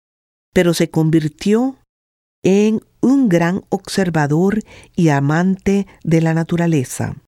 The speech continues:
A los once años empezó su interés por el dibujo y la arquitectura. A los diecisiete se mudó a Barcelona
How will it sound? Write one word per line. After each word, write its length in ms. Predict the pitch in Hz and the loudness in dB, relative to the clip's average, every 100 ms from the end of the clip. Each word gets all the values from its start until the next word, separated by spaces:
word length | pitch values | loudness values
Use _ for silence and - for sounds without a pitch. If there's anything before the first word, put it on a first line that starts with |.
| _ _ _ _ _ _ _ _ _ _ - | _ _ _ _ _ _ _ _ _ _ -2
A 80 | 156 | 0
los 280 | 143 143 - | 2 0 0
once 440 | 202 240 233 233 | 2 2 0 0
años 500 | 208 170 165 214 254 - _ _ _ - | 0 0 0 0 -4 -10 _ _ _ -2
empezó 720 | 196 180 185 - - 247 294 302 - - | 0 2 -2 -2 -2 0 -2 -6 -18 -12
su 220 | - 214 | 0 2
interés 720 | 190 170 170 170 220 226 - - - | 2 2 0 2 0 -2 -8 -14 -2
por 160 | 180 | 2
el 160 | 165 156 | 2 2
dibujo 640 | 151 160 220 - 226 233 | 0 0 -2 -2 -4 -2
y 100 | - | -2
la 100 | 185 | 0
arquitectura. 840 | 180 - 185 185 - 147 135 120 139 - _ _ _ _ _ _ _ _ _ _ - | 0 -4 -4 -6 -4 -4 -2 -4 -8 -18 _ _ _ _ _ _ _ _ _ _ -2
A 100 | 151 | 0
los 220 | 151 143 | 0 -2
diecisiete 920 | 147 143 139 - 185 185 185 196 202 - - - - | -2 0 -2 -2 0 0 0 -2 -4 -10 -20 -20 -8
se 200 | - 175 | 0 2
mudó 420 | 170 160 196 254 | 2 2 0 0
a 120 | - 165 | -2 0
Barcelona 840 | 151 151 - 147 180 208 214 233 | 0 -2 -2 0 2 2 0 -2